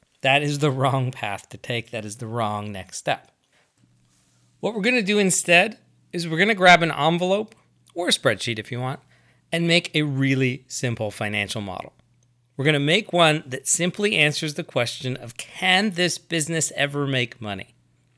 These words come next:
That's it. That's all we really wanna know today. If it can, we can go deeper, and we should go deeper. But just for today, we just need a plan that fits on the back of an envelope. In the Next Step book,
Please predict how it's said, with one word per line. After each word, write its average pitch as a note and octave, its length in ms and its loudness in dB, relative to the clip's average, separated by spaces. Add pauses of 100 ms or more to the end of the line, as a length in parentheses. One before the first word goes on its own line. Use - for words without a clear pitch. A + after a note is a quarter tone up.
(120)
That's G#3 180 -2
it. - 140 -2 (160)
That's - 180 -4
all F3+ 260 0
we A#3+ 120 -6
really A3 260 4
wanna F#3+ 280 2
know E3+ 160 2
today. C3 480 -6 (680)
If G#3+ 200 2
it G#3 140 -6
can, A#3+ 440 2
we A#3 100 0
can G3+ 160 -4
go F#3+ 160 4
deeper, F3 500 -2 (160)
and E3 140 -2
we E3 80 0
should A3 260 2
go D3 140 2
deeper. A#2 420 -4 (320)
But B2+ 220 -8
just A3+ 240 0
for G3+ 160 -6
today, D#3+ 500 2
we C#3+ 220 -8
just C#3+ 400 -2
need C#3 360 0 (280)
a A#2+ 80 -8
plan D#3 480 2
that A3+ 120 -6
fits - 380 -2
on C#3 100 -2
the C#3+ 80 -4
back G2+ 280 -4
of A2+ 80 -10
an C3+ 100 -4
envelope. C#3+ 460 -6 (760)
In G#3+ 140 2
the A3+ 80 4
Next A3+ 220 6
Step F3+ 340 2
book, - 460 0